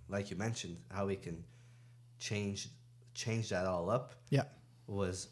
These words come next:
Speaker 1: really key. And I don't think a lot of artists were doing that. And I think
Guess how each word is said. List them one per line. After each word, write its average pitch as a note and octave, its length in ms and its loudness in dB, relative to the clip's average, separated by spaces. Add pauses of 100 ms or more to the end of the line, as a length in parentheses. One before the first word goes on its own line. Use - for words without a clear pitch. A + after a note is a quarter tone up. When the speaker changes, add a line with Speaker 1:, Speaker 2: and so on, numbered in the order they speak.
(640)
Speaker 1:
really G#2+ 300 4
key. A2 480 -2
And G#2+ 180 2
I A#2 40 8
don't B2+ 140 8
think B2+ 160 2
a A2+ 40 4
lot A2+ 140 8
of G#2+ 60 6
artists A2 300 6
were G2 80 4
doing A#2+ 260 4
that. D#3+ 280 2 (460)
And G#2 140 2
I G2 60 4
think A#2 460 -2